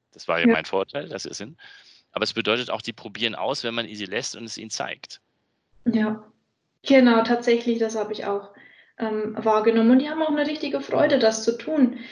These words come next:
Speaker 2: Wenn die merken, dass sie das dürfen und befähigt sind und wenn die auch die Grenzen kennen, in denen sie agieren dürfen,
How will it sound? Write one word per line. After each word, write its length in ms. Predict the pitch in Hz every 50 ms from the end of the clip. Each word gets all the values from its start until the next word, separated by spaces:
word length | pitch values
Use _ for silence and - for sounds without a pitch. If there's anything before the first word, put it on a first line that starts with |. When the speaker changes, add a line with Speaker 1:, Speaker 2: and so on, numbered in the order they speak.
| - - - _ -
Speaker 2:
Wenn 160 | 247 240 240
die 80 | 240 233
merken, 460 | 226 226 240 294 320 - - 269 254
dass 220 | 240 233 - -
sie 100 | - 240
das 280 | 220 214 214 - - -
dürfen 480 | - 285 311 320 311 320 285 247 -
und 160 | 226 220 214 220
befähigt 600 | 208 - - 247 269 302 311 285 - - - -
sind 400 | - 214 196 208 208 208 - -
und 160 | 226 226 226
wenn 200 | 240 240 240 240
die 440 | 240 240 240 233 220 - - - -
auch 260 | - - - - -
die 200 | - 240 - -
Grenzen 640 | - - 247 247 277 330 330 - - - 247 220 -
kennen, 480 | - 240 233 226 226 220 214 208 214 220
in 100 | 214 214
denen 280 | 220 226 226 220 220
sie 160 | 220 - 208
agieren 420 | - 208 - - 226 214 208 214 196
dürfen, 540 | 208 208 208 214 - - 262 277 285 -